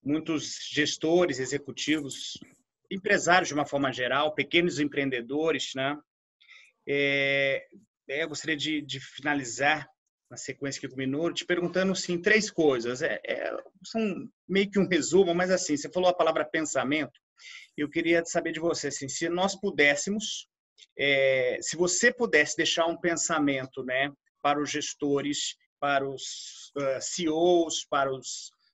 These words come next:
pequenos empreendedores, aí um pensamento que tem que ficar agora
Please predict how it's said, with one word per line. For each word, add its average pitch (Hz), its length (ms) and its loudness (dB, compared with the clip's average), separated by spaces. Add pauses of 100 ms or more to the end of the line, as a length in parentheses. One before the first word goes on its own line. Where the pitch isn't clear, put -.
(100)
pequenos 151 380 0
empreendedores, 151 1300 -2
aí 147 180 -2
um 214 160 2
pensamento 180 720 2
que 151 80 -8
tem 151 160 -6
que - 80 -10
ficar 143 400 0
agora 139 400 0